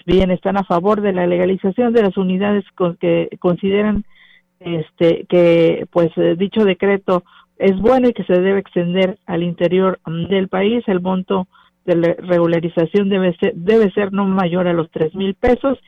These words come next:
y sobre todo se debe hacer de manera directa ante, pues, las agencias aduanales y la Delegación de Finanzas de cada estado en caso de que se extendiera, pues, justamente este decreto que, bueno, en lo último dicho por el presidente de la República es que solo contemplaría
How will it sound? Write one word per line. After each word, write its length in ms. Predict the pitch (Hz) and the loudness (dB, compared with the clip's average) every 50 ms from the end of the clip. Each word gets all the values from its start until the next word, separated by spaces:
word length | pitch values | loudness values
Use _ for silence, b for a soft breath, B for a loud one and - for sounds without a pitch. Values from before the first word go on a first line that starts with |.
| b b b b b - | b b b b b -8
y 120 | 277 240 | -6 -2
sobre 300 | - 277 277 247 233 202 | 0 0 2 4 2 2
todo 260 | - - 180 185 190 | 2 0 0 0 0
se 160 | 185 - 180 170 | 0 -2 -2 0
debe 400 | 170 170 170 175 175 170 165 - _ _ _ _ _ _ | 0 2 2 2 2 2 0 -4 _ _ _ _ _ _
hacer 300 | - - - - 196 180 | -12 -8 -2 0 0 0
de 100 | 185 185 | 0 0
manera 400 | 175 170 165 160 165 170 180 175 | -2 -2 -2 -2 0 0 0 0
directa 560 | 175 170 165 165 170 170 170 _ - 180 175 - - | 0 0 0 0 -2 -4 -4 _ -8 -8 -8 -6 -6
ante, 440 | 175 170 170 - - 180 175 175 _ _ _ _ _ | -6 -6 -6 -2 -2 -2 -2 -2 _ _ _ _ _
pues, 140 | - - 160 | -4 -2 0
las 180 | 175 170 160 - | 2 2 0 0
agencias 460 | 165 - - 208 196 185 233 208 196 _ _ - | -4 -2 0 0 0 2 2 0 0 _ _ -4
aduanales 640 | 165 160 156 165 160 160 170 190 196 208 220 226 226 - - | -2 0 0 0 0 -2 -2 0 0 2 0 0 -2 -4 -4
y 120 | - 226 | -2 0
la 140 | 220 220 214 | 0 0 0
Delegación 520 | 202 180 170 165 165 165 160 - - 190 185 | 0 0 0 -2 -2 -2 -4 -4 -4 -2 -2
de 120 | 196 185 | -2 -2
Finanzas 500 | 185 180 165 170 175 170 - 190 185 175 | -4 -4 -4 -4 -4 -4 -4 -4 -6 -4
de 100 | - 160 | -6 -8
cada 280 | - - - 165 165 170 | -6 -2 -2 0 0 0
estado 480 | 160 - _ - 185 175 180 190 190 - b b b b b b _ _ - | -2 -4 _ -2 0 0 0 0 -4 -6 b b b b b b _ _ -10
en 120 | 160 156 | -10 -6
caso 320 | 160 170 170 170 - 190 175 | -4 -4 -4 -2 -2 -2 -2
de 120 | 160 156 | -2 -2
que 120 | - 151 135 | -4 -8 -10
se 100 | - 143 | -10 -12
extendiera, 520 | - - 151 147 151 156 165 165 165 170 | -10 -6 -6 -4 -2 -2 -2 -2 -2 -2
pues, 180 | - 151 147 - | -4 -6 -10 -8
justamente 800 | 165 160 156 - 175 160 160 160 165 165 170 - 170 160 160 - _ b b b b b b _ _ | -8 -8 -6 -6 -6 -6 -4 -4 -6 -6 -6 -6 -6 -8 -8 -8 _ b b b b b b _ _
este 300 | - 175 175 - - 175 | -2 -2 -2 0 0 -2
decreto 560 | 170 170 165 - - 190 202 196 196 - 202 196 | -2 -2 -4 -4 -2 0 0 0 0 -4 -6 -6
que, 220 | - 185 170 170 | -2 -2 0 0
bueno, 360 | 170 170 170 175 180 190 190 - | 0 0 -2 -2 -4 -4 -4 -4
en 160 | 160 156 151 | -4 -4 -2
lo 100 | 156 156 | -2 -2
último 400 | 160 170 170 - - 175 170 170 | -2 -4 -6 -6 -8 -6 -4 -4
dicho 240 | 170 175 170 - 185 | -4 -4 -6 -8 -10
por 180 | 185 - 185 180 | -6 -4 -4 -4
el 60 | 180 | -4
presidente 460 | - 185 175 - 202 196 190 - 214 | -6 -8 -6 -4 -4 -6 -4 -2 -2
de 40 | 208 | 0
la 100 | 208 202 | 0 0
República 440 | 208 208 - 214 208 208 220 - 214 | -2 -4 -6 -6 -8 -8 -6 -8 -8
es 80 | 185 | -8
que 120 | _ - - | _ -10 -4
solo 220 | - 190 190 185 | -2 -2 -2 0
contemplaría 720 | - 175 165 - 170 170 - 175 170 175 202 196 190 | -2 -6 -6 -6 -8 -8 -6 -6 -4 -2 -2 -2 -4